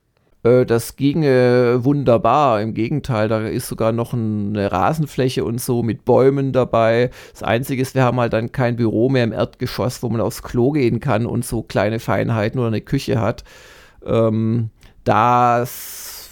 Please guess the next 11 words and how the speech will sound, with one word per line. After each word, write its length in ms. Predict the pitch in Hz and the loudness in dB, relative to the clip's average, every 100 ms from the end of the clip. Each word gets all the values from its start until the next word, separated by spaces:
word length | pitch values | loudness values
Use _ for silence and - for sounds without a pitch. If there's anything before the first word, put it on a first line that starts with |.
| - | -14
wäre 480 | - 120 123 135 120 | -6 2 4 6 4
aber 160 | 107 | 0
vielleicht 340 | 117 131 123 - | 0 0 0 0
lösbar, 640 | 110 131 - 131 120 120 | 0 0 0 2 4 4
aber 180 | 113 117 | 0 -2
da 160 | 110 107 | -2 0
muss 320 | 117 131 - | 0 -2 -2
man 140 | 117 | -2
mal 340 | 110 107 107 107 | 0 0 -2 -2
dann 180 | 110 104 | -4 -4
irgendwann 720 | 95 117 107 104 104 101 | -2 -2 -2 -2 -2 -2